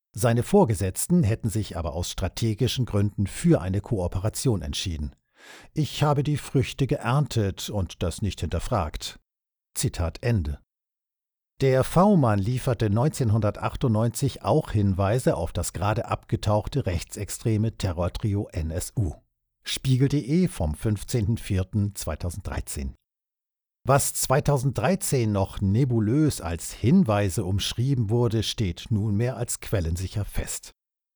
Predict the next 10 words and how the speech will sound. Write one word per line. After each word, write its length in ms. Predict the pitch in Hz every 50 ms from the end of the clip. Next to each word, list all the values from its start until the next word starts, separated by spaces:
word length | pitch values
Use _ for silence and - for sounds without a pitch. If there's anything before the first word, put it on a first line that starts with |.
| _ - -
Der 220 | 117 113 101 98
zweite 480 | - - - 131 175 180 - 156 117 95
V-Mann-Führer 960 | - - 131 143 170 165 135 113 104 98 - - 123 113 101 90 117 151
von 340 | - - 113 98 92 87 85 -
Piatto 560 | - - 104 85 90 104 - - 147 143 151 135
bestätigte 800 | 107 95 - - - 113 101 110 110 - 127 - - - 156 -
am 180 | 82 90 85 -
zweiten 460 | - - - 92 87 101 - - 104
dritten 400 | - 92 98 - - 151 151 135
zweitausendsechzehn 1040 | - - 95 85 - - 90 90 87 90 - 101 104 - - - - 123 123 123